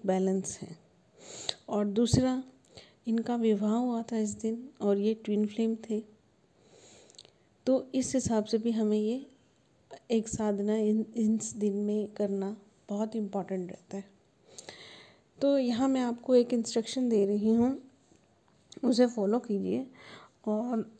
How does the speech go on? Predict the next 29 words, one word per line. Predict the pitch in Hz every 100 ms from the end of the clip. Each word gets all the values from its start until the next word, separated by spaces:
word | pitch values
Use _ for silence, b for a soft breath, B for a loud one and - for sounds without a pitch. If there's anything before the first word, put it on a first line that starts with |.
| -
<clears throat> | 247 233
उसका | 240 220 262
क्या | 262 - 226 240
करना | 240 214 214 220
है | 247 254
वो | 240 233
मैं | 226
अगली | 196 196 208
video | 196 214
में | 208 165
बताऊँगी। | 160 - - - - B B B B B 214
आपको | 214 - 269
कल | 262 220 240
के | 240 269
दिन | 254 247
क्या | 226 214
करना | 165 196 175
है, | 190 214 208
शिवरात्रि | 220 202 190 180 - 202
के | 202
दिन, | 196 208 202
महाशिवरात्रि | 190 202 202 190 185 170 - 214
है | 190
कल, | - - - - B B B B -
और | 202
अगर | 196 214
आप | 220 220 220
ये | 226
वीडियो | 214 208 214